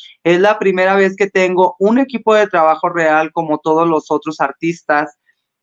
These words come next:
ah, de la élite. Pero si este es el plan de Dios y toca esperar un poco más para poder superar todo lo que hice y logré desde que comenzó mi carrera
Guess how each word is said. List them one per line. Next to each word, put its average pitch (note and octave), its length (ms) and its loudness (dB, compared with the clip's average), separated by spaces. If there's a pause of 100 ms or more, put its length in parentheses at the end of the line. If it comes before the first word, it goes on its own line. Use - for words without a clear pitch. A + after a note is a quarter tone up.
(160)
ah, C#3 460 2
de D3 400 4
la C#3+ 420 2 (140)
élite. D#3+ 1000 -4 (1120)
Pero D#3+ 260 2
si E3+ 260 0
este G3 260 0
es B3+ 120 -6
el C4 240 0 (240)
plan E3+ 400 0
de F#3 140 -2
Dios C#3+ 520 -4
y D3 140 -14
toca D3+ 280 -6
esperar D3+ 440 -4
un D#3 180 -4
poco E3+ 360 0
más D3 340 -2 (360)
para D3+ 280 0
poder D3+ 320 0
superar D#3 640 -2
todo E3+ 240 0
lo F#4 160 0
que D#3 160 -4
hice D#3 480 -2
y D#3+ 140 -4
logré D3 540 -2
desde D3 280 -2
que C3+ 100 -18
comenzó C#3+ 680 -2
mi D3 180 -4
carrera E3 720 -2